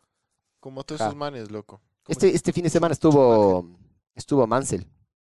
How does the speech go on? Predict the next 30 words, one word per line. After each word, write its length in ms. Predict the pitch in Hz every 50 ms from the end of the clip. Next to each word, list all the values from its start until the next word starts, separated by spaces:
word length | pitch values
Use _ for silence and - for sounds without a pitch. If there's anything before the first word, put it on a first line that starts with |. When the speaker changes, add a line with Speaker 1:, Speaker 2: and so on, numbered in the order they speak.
| _ _
Speaker 2:
Estuvo 240 | - - 135 123 110
Mansell 360 | 110 113 120 - - 101 98
ahí 180 | 98 101 98
en 60 | 92 87
el 160 | 82 78 - - _ _ _ _ _ _ _ _
Speaker 1:
Ujú. 220 | _ _ _ 101 _ _ _ _ _ _ _ _ _ _ _ _
Speaker 2:
Es 60 | 151 139
arrecho 200 | 110 110 107 -
ese 100 | - 107
hijo 80 | - 107
de 60 | 98
puta, 240 | - 110 - - 101
loco. 320 | 98 104 - - - _ _ _ _ _ _ _ _ _
Speaker 1:
Sí, 140 | _ - 107
era 100 | 110 107
bueno. 320 | 104 120 151 165 113 95 _ _ _ _ _ _
Speaker 2:
Sí. 320 | - - 110 101 101 107 107
Speaker 1:
Era 100 | 110 95
súper 260 | - - - 135 113
bueno, 200 | 127 143 147 131
Nigel 120 | 117 117 117
Speaker 2:
Sí, 220 | 101 95 95 95
Speaker 1:
Mansell. 180 | 98 98 92 87
Speaker 2:
loco. 340 | 87 87 - - - - _ _ _ _ - - - -
Decían 240 | 127 - 156 156
que 80 | - 175
ese 100 | - 165
mamá 240 | 156 147 139 135 123
verga, 420 | 127 139 160 160 156 127 107 - _ _ _ _ _ _ _ _ _ _ _ -
em, 720 | 120 127 123 120 120 117 110 107 104 101 98 92 87